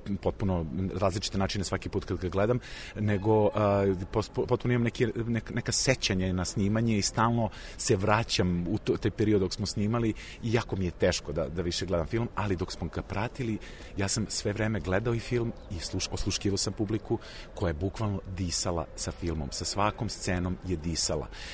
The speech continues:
I ono što je Tamara rekla, da smo mi, e, mislili da prosto neke stvari su lokalne suviše i da to prosto publika u Berlinu neće shvatiti,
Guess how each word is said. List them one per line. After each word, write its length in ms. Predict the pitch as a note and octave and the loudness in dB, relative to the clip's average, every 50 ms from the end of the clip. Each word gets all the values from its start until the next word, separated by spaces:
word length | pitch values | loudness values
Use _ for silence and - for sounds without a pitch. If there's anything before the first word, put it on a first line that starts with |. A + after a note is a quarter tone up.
| - - - | -12 -8 -4
I 240 | A#2+ A2 G#2+ G#2+ - G2+ | 0 2 2 2 2 2
ono 180 | G#2 G#2+ G2+ | 0 0 0
što 140 | - - - | 0 -2 -2
je 80 | F#2+ - | 0 2
Tamara 320 | G2 F#2 G2+ G#2 G#2+ A2 | 2 2 2 2 2 2
rekla, 400 | F#2+ G#2 G2+ F#2+ - - G2+ F#2 - - - - - - | 2 2 0 0 0 -2 -4 -4 -6 -8 -12 -14 -10 -8
da 140 | F#2+ E2 E2+ | -4 -2 -2
smo 180 | D#2+ - A2 F#2 | -2 0 0 0
mi, 300 | F#2+ G2 G2+ G2+ F#2+ F#2+ | 2 2 2 2 2 0
e, 40 | - - - F#2+ F#2 E2+ E2+ E2 E2 D#2+ - - - | 0 0 0 0 0 2 2 2 0 -2 -4 -6 -6
mislili 420 | F#2 F#2+ G2+ F#2 - - G#2+ F#2+ F#2 | -4 -4 -2 -2 0 0 0 0 0
da 100 | E2 E2+ - - - - - E2 - | 0 -2 -4 -6 -12 -14 -14 -12 -6
prosto 280 | - - G2 - - - | -4 -2 -2 -2 -2 0
neke 280 | E2+ F#2 F#2+ - - - | 0 0 0 0 0 -2
stvari 280 | - - F2+ F2+ F2 | 0 2 2 2 2
su 160 | - - - | 2 0 0
lokalne 600 | F#2+ F#2 G2+ G2 - - - A#2 G2 E2 C#2+ C2+ C2 - - - - | 2 4 4 2 4 4 2 2 4 2 0 -4 -6 -8 -12 -14 -10
suviše 520 | - - - F2+ D#2+ F#2 - - - A2 A2 - - - - - | -6 -2 -2 0 0 0 0 0 0 0 0 -2 -6 -12 -6 -4
i 80 | G2 | -2
da 80 | F2+ F2 | 0 0
to 120 | - - | 0 -2
prosto 460 | - - - - E2+ D#2 - - - C2 - - - | -4 -4 -6 -6 -6 -6 -6 -6 -8 -8 -8 -10 -10
publika 260 | C#2+ C2 D2 D2+ - - | -8 -6 -6 -6 -6 -6
u 40 | D#2+ | -4
Berlinu 340 | D2 D2 D#2 E2 D#2+ E2 | -2 -2 -2 -2 0 0
neće 240 | D#2+ D#2+ D2+ - - | 0 -2 -2 -4 -4
shvatiti, 540 | F2 - - F2 E2+ E2+ - E2+ - - F#2 | -6 -4 -4 -4 -4 -4 -4 -8 -10 -10 -12